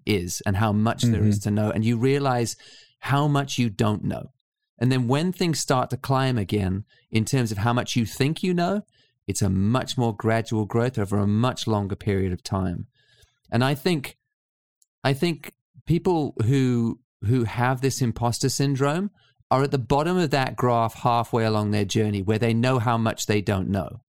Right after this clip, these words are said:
Speaker 1: if that makes sense.
Speaker 2: Yeah.
Speaker 1: So, uh, it, rather be somebody with imposter syndrome who has been on this journey for a while, and you know how much you don't know and how,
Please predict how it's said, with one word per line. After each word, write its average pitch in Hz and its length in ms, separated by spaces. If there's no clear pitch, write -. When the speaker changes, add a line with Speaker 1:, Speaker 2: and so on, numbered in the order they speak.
Speaker 1:
if - 120
that 98 140
makes 98 240
sense. - 400
Speaker 2:
Yeah. 107 180
Speaker 1:
So, 135 380
uh, 139 140
it, - 340
rather 147 500
be 151 300
somebody 143 500
with 123 160
imposter 120 480
syndrome 104 600
who 147 200
has 151 200
been 151 280
on 165 200
this 190 160
journey 156 260
for 139 140
a 127 100
while, 117 260
and 113 200
you 131 120
know 143 300
how 135 160
much 110 240
you 110 80
don't 101 280
know 104 180
and 101 120
how, 110 400